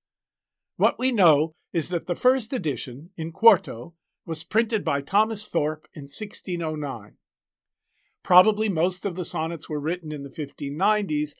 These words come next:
at the height of the popularity of the sonnet sequence form. The rest is speculation, and it has been voluminous. Some have speculated that the first quarto edition was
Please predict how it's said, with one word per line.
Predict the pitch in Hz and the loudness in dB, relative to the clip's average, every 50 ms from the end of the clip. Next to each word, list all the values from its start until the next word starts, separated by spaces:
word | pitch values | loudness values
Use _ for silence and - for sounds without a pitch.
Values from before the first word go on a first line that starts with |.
| _ _ _ _ - | _ _ _ _ -8
at | 185 - - | -8 -6 -4
the | 160 | -6
height | 131 - - 202 196 196 - - | -4 2 4 4 4 2 0 -6
of | - 147 143 | -8 -6 -6
the | 165 | -6
popularity | 156 - 160 151 139 - 156 151 170 214 208 175 160 147 156 156 | -6 -4 -4 -4 -4 -4 -4 -4 -2 0 0 0 0 0 0 -2
of | 151 143 147 | -2 -2 -2
the | 160 151 | -4 -4
sonnet | - - 165 143 139 135 160 175 170 | -4 -6 -8 -8 -6 -6 -8 -8 -8
sequence | - - - - - - 131 131 - | -8 -10 -10 -10 -10 -12 -14 -14 -12
form. | - - 208 226 208 151 104 92 - - _ _ _ _ _ _ _ _ _ _ _ _ _ _ _ - | -8 -4 -2 0 0 -2 -2 -6 -14 -20 _ _ _ _ _ _ _ _ _ _ _ _ _ _ _ -10
The | 151 147 | -6 0
rest | 156 226 277 277 - - - _ - _ _ _ - | 2 4 4 4 2 0 -6 _ -20 _ _ _ -10
is | 160 151 - | -10 -8 -8
speculation, | - - - 214 214 208 202 196 185 175 165 151 - - 147 139 139 139 _ _ _ _ _ _ - | -6 -2 -2 -2 0 0 0 2 4 4 2 2 0 -4 -6 -8 -8 -12 _ _ _ _ _ _ -2
and | 185 185 202 202 196 | 2 2 2 2 2
it | 196 196 185 165 | 0 -2 -2 -2
has | 127 165 175 185 165 135 | -2 -2 0 0 -2 -2
been | 127 165 175 170 160 | -2 0 0 0 0
voluminous. | 147 165 165 175 185 190 165 139 113 107 - - - - - - _ _ _ _ _ _ _ _ _ _ _ _ _ _ _ _ _ _ _ _ _ _ _ _ _ _ | 0 0 2 4 4 4 4 0 -4 -8 -12 -18 -20 -20 -20 -20 _ _ _ _ _ _ _ _ _ _ _ _ _ _ _ _ _ _ _ _ _ _ _ _ _ _
Some | - - - 208 202 208 196 | -6 2 4 4 4 4 2
have | 165 185 170 | -2 -6 -6
speculated | - - - - 185 - - 196 180 175 175 175 175 175 160 151 | -8 -8 -4 -4 -4 -4 -2 -2 0 2 2 2 0 -2 -4 -4
that | 165 143 | -6 -6
the | - 165 | -6 -8
first | - - 185 175 180 180 - | -4 0 0 0 0 -2 -4
quarto | - 180 180 165 160 170 156 151 | -2 0 0 0 0 0 -4 -4
edition | 147 139 156 160 151 - 160 151 | -2 -2 -4 -4 -4 -6 -6 -4
was | 151 156 143 | -4 -4 -4